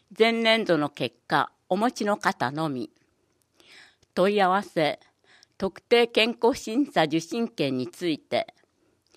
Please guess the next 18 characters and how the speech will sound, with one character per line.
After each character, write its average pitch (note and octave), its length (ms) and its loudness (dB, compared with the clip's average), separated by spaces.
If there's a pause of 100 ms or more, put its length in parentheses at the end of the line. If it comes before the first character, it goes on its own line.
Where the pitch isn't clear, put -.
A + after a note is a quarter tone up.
(600)
生 A#3 220 -4
野 A3 140 4
区 - 180 -6
役 E3+ 220 -2
所 - 300 0 (160)
窓 F#3+ 260 0
口 - 220 -8
サ G3 240 2
ー G3 40 -2
ビ G#3+ 120 -6
ス - 160 -20
課 - 300 -4 (420)
四 G#3+ 240 0
階 F#3 400 2 (160)
四 A#3+ 320 0
十 D#3 220 2
八 C#3+ 340 -4
番 B2 260 -4